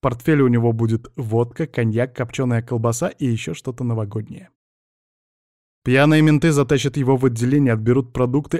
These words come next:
а самого изобьют. Изобьют, зная, что он К Г Бшник. Они вызовут начальника отдела, и тот примет решение убрать потерпевшего.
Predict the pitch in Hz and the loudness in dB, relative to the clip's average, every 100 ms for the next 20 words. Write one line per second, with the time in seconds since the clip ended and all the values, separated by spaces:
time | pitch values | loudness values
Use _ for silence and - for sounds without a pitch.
0 | - 127 135 120 117 127 117 123 107 92 | -6 -6 -2 0 2 0 0 -2 -4 -8
1 | - _ _ _ _ _ _ _ _ _ | -12 _ _ _ _ _ _ _ _ _
2 | - 135 135 151 139 180 - - 110 117 | -2 2 4 2 4 2 0 -6 -4 2
3 | 139 151 147 147 131 127 127 131 120 120 | 4 2 2 0 0 0 -2 0 -2 -4
4 | 107 - _ _ _ _ _ - 131 131 | -10 -14 _ _ _ _ _ -2 2 4
5 | 131 127 127 120 120 127 123 120 123 117 | 4 2 2 0 -2 0 0 0 0 -2
6 | 117 147 127 113 127 120 135 147 147 - | 2 2 2 0 -2 -4 0 2 0 -2
7 | 156 120 117 147 143 135 131 143 - 117 | -4 -2 -2 0 2 0 0 -2 -4 -8
8 | 113 101 101 - 69 | -8 -8 -10 -10 -16